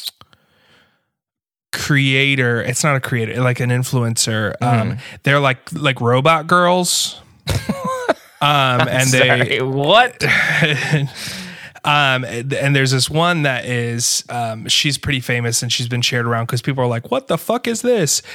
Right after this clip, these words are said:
Speaker 1: And it's like, she's like, "Oh, I'm an ice cream girl, lick, lick." And, and she gets, like,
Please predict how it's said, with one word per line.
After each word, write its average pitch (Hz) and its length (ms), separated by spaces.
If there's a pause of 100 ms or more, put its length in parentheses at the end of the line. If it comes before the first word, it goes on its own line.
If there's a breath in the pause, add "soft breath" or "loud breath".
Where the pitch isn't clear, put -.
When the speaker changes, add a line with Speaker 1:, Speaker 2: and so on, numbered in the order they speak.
(140 loud breath)
Speaker 1:
And 147 200
it's 131 220
like, 123 260
she's 135 240
like, 131 200
"Oh, 254 240
I'm 214 180
an 165 80
ice 214 180
cream 175 300
girl, 131 340
lick, 175 320
lick." 190 360
And, 131 200
and 123 200
she - 140
gets, 127 280
like, 117 220